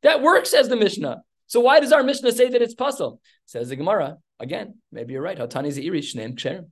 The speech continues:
I agree with you. And our Mishnah fights with Ze'iri. Or, or if Tana Didan, no. Dilma Gundalani Schasim, Betlasa Echad, Bechad Echad. And what we're concerned about is the same type of concern, but he's just giving another iteration, is that perhaps of the four signatures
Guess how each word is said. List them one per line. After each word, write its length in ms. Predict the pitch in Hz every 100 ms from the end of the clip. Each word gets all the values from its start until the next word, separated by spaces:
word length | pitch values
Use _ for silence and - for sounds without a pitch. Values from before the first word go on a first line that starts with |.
| _
I 60 | 104
agree 260 | 110 139
with 80 | 233
you. 180 | 165 120
And 100 | 113
our 100 | 117
Mishnah 360 | 117 135 139 156
fights 280 | - 120 131
with 120 | 139
Ze'iri. 400 | 147 180 175 123 _ _ _ _
Or, 460 | 143 120 123 185 208 _ _
or 240 | 117 120 143
if 160 | 147
Tana 240 | 151 143 151
Didan, 320 | 151 190 160
no. 280 | 156 110 - _ -
Dilma 240 | 180 208
Gundalani 460 | 160 160 147 175 208
Schasim, 480 | 165 127 127 131 127
Betlasa 500 | 127 170 180 165 -
Echad, 480 | 180 - 117 113 131 _ _ -
Bechad 480 | - 151 139 123
Echad. 340 | 120 120 - - _ _ -
And 140 | 135
what 100 | 143
we're 140 | 156
concerned 400 | 147 151 147 208
about 160 | 175 147
is 80 | 139
the 80 | 156
same 200 | 214 190
type 280 | 180 190
of 100 | 165
concern, 320 | - 139 135 143
but 80 |
he's 120 | 156 156
just 240 | 196 190
giving 200 | 190 165
another 220 | 156 151
iteration, 600 | 135 127 160 170 120 - - _ _
is 100 | 147
that 120 | 170
perhaps 440 | 170 165 220 233
of 80 | 202
the 80 | 165
four 240 | - 190
signatures 720 | 185 196 175 143 131 110 117